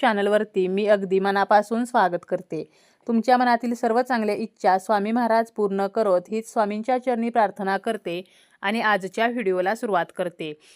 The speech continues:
आजच्या व्हिडिओमध्ये आपण मार्गशीर्ष गुरुवारच्या व्रताचे काही नियम पाहणार आहोत, जे आपल्याला पाळायचे आहेत. जर आपण नियम पाळले नाहीत आणि मग आपण कितीही कडक उपवास केला, व्रत केले, तरीसुद्धा आपल्याला त्याचे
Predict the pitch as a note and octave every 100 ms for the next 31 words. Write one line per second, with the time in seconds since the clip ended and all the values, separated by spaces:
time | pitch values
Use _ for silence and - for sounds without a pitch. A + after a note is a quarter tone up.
0 | _ F#3+ G#3+ A3 C4+ C4 C4 A3+ G#3 G#3
1 | G#3 G3+ G3 F3 G#3 G3+ G#3 G#3 G#3 B3
2 | A#3+ A3+ G#3+ G3 F#3 G#3+ G#3 G3 G3 A3
3 | A3 F3+ G3+ F#3 G#3+ G#3 F#3 G#3 A3+ A3+
4 | F#3+ F#3+ F#3+ G3 _ _ _ F3 B3 A#3+
5 | G#3+ G3+ A3+ A3 F#3 F3 F#3+ F3 D#3+ -
6 | _ - G#3+ C4 B3+ C4 B3+ A#3+ A3+ B3+
7 | C#4 B3+ G#3 G3+ G#3+ G3+ F3 F#3+ G#3 A3
8 | A3 G#3+ A3+ B3 C#4 _ _ _ _ _
9 | _ - B3 B3 C4+ C#4+ B3+ B3 C#4+ C4+
10 | A#3 A3 G#3+ - G#3 G#3 G#3+ G#3+ G#3 A#3
11 | G3+ F#3+ G#3+ A3+ A3 G3 G3+ A3 G3 -